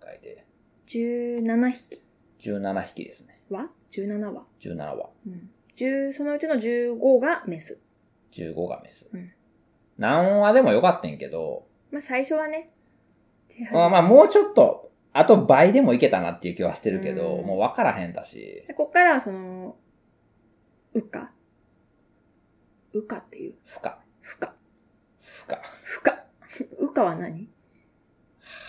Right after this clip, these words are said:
Speaker 1: 羽が生えるって意味？
Speaker 2: かな？孵化。孵化させて、
Speaker 1: その、
Speaker 2: 増やしていく。
Speaker 1: 全部有精卵になるはずやから、
Speaker 2: うん。
Speaker 1: 温めたら、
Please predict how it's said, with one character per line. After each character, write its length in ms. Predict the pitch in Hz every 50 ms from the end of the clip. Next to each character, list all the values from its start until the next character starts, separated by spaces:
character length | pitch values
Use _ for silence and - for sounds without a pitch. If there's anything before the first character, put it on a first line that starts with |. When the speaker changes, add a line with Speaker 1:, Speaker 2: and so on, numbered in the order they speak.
| - - - - - - -
Speaker 1:
羽 300 | 135 139 151 147 147 147
が 120 | 143 139
生 200 | - - - -
え 20 |
る 80 | - -
っ 20 |
て 140 | - _ -
意 60 | -
味？ 140 | - 127 - _ _ _ _ _ _ _ _ _ _ _ _ _ _ _ _ _ _ _ _ _ _ _ _ _ _ _ _ _ _
Speaker 2:
か 160 | _ - -
な？ 80 | 165 185 240 - _ _ _ _ _ _ _ _
孵 140 | - - _
化。 160 | - - - _ _ _ _ _ _ _ _
孵 80 | - _
化 120 | 269 254
さ 140 | - 226 196
せ 180 | - 202 180
て、 500 | 180 - - - 320 302 - - - _ _ _ _ _ _ _ _
Speaker 1:
そ 160 | _ - 175
の、 80 | - 101
Speaker 2:
増 60 | 107
や 160 | 123 147 151
し 80 | 147 -
て 80 | - 156
い 40 |
く。 20 | 147
Speaker 1:
全 120 | 147 156 143
部 60 | 117
有 180 | 113 117 123
精 200 | 123 - 131 123
卵 160 | 110 98 87 78
に 60 | 76
な 100 | 80 80
る 80 | 80
は 160 | 78 - 87 80
ず 100 | 80 85
や 140 | 71 -
か 100 | - -
ら、 400 | 85 120 143 156 131 87 62 - -
Speaker 2:
う 40 | -
ん。 200 | 113 - 202 127
Speaker 1:
温 60 | 113
め 140 | 196 185 175 - - _
た 160 | - 127 135
ら、 440 | 165 196 208 208 202 175 - -